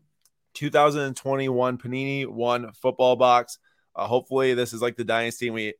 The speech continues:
get one card out of here, and it's a massive Q B. That'd be cool. And then, uh, we're also giving away some Revolution basketball packs and talking about the two different products, the prices that,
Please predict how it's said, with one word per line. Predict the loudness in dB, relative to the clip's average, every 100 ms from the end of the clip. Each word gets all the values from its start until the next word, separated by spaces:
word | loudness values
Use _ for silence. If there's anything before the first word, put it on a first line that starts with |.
| _
get | -12 -6
one | -6 0
card | 4 6
out | 6 4
of |
here, | 0 -4 -4
and | -8
it's | -10 -10
a |
massive | -6 -6 -6 -12
Q | -8 -4
B. | -4 -6 _ _ _
That'd | -4 -2
be | -2 -6
cool. | -4 0 0 -2 _ _ -6
And | -4 0
then, | 0 2
uh, | 0 2
we're | 2
also | 2 0 -2
giving | -2
away | -2
some | -4 -2
Revolution | -2 -2 -6 -4
basketball | -4 -2 -2
packs | 2 2 0
and | -4
talking | -2 -2 -2 -4
about | -2 -2
the | -6
two | -10
different | -8 -8 -6
products, | 0 2 0
the | -6
prices | -2 -2 -2 -6
that, | -4 -4